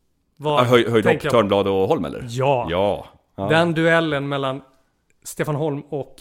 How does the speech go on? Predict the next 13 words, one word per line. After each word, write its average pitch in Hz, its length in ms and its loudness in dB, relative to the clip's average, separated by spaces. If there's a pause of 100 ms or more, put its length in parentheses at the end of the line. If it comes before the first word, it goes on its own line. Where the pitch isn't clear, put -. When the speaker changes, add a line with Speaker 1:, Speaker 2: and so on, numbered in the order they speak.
(160)
Speaker 1:
Linus 143 380 -4
Törnblad, 127 600 -4 (500)
när 139 80 -10
de 131 120 -6
pressar 151 420 -4
varandra 143 260 -4 (180)
upp - 200 -12
på, 147 260 -6 (180)
Speaker 2:
Mm. 95 260 -6 (220)
Speaker 1:
på 165 80 -4
Speaker 2:
Tog 117 120 -4
de 127 40 0
Speaker 1:
två 127 40 -8